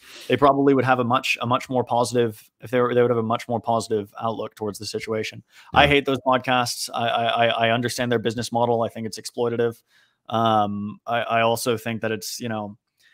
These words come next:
Speaker 1: the goal of their business model is to make individual women look silly in order to reflect badly on all women, in order to make viral clips that, you know, upset people like me. So we hate watch it, right?
Speaker 2: Mm-hmm.
Speaker 1: And they make money.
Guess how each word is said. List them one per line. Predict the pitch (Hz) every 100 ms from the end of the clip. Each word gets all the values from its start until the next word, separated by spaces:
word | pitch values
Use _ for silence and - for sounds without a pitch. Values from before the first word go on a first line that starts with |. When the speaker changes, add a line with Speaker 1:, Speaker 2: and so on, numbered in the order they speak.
| _ _ _
Speaker 1:
the | 127 110
goal | 135 135 127 120 117 - - -
of | 120 110
their | 117 110 107 104
business | 95 117 117 107
model | 113 110 110 107 107
is | 110 104 -
to | 113 107 107
make | 107 117 117 - - _
individual | 123 127 120 113 117 113
women | 113 110 107
look | 107
silly | - 120 107 107 117 _ _
in | 123
order | 117 113 104
to | 113
reflect | 104 123 113 -
badly | 107 107 107
on | 104 110
all | 143 127
women, | 107 107 107 - _ -
in | 120
order | 123
to | 117
make | 113 104
viral | 120 151 151 127
clips | - 110 110 - - - _ _
that, | 117 110 104 - _
you | -
know, | 110 95 - _ _ _
upset | 131 - 151 147
people | 139 127 120
like | 117 123
me. | 120 110 135
So | - 120
we | 113
hate | 101 120 110
watch | 104 - 110
it, | - _
right? | 113 107 92
Speaker 2:
Mm-hmm. | 85 82
Speaker 1:
And | 107
they | 104
make | 98 98
money. | 98 117